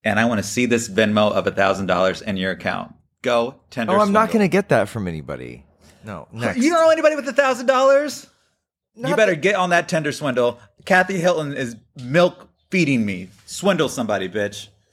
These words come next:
Speaker 2: No, that's fine. I'm not gonna Tinder swindle anybody. Um, I will
Speaker 1: Ugh.
Speaker 2: call someone and say,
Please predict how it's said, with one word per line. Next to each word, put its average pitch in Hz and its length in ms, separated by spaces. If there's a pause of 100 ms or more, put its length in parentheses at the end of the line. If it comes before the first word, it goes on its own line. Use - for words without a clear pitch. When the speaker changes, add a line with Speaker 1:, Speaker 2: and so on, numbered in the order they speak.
Speaker 2:
No, 170 140
that's 208 340
fine. 165 300
I'm 156 120
not 175 160
gonna 170 160
Tinder 123 260
swindle 90 320
anybody. 78 580 (260)
Um, 104 520 (260)
I 139 180
will 165 180
Speaker 1:
Ugh. 214 80
Speaker 2:
call 135 200
someone 113 720
and 101 280
say, 87 920